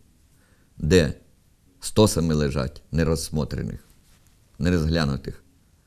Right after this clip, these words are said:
скарг, де ви должны на-, начать робити так, як Гречух. Або при просьбі криворізьких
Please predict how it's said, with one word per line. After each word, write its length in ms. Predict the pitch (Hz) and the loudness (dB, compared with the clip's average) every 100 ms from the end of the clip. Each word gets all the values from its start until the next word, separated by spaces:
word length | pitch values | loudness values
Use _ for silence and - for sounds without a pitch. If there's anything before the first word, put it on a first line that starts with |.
| _ _ _ _ | _ _ _ _
скарг, 480 | - - 123 120 - _ _ _ _ _ _ _ _ _ _ _ _ _ _ _ _ _ | -6 2 4 2 -6 _ _ _ _ _ _ _ _ _ _ _ _ _ _ _ _ _
де 340 | - 107 87 76 - 65 - - _ _ _ | 2 4 4 2 -6 -12 -12 -20 _ _ _
ви 140 | 78 90 | 0 2
должны 360 | 82 73 80 | 2 0 0
на-, 160 | 71 73 - - | -2 -4 -8 -4
начать 400 | 82 76 90 - | -2 0 -2 -2
робити 360 | 78 76 107 - | -4 -2 -4 -6
так, 240 | 82 78 | -8 -4
як 120 | 85 | -4
Гречух. 460 | 80 71 62 - - - | -4 -4 -6 -8 -12 -4
Або 460 | 82 78 110 123 - - _ _ | 0 2 2 0 -8 -20 _ _
при 180 | - 101 | 0 0
просьбі 460 | - 87 78 73 71 | 2 0 0 -2 -6
криворізьких 800 | - 80 73 76 78 - 127 | -2 -2 0 -2 -4 -8 -12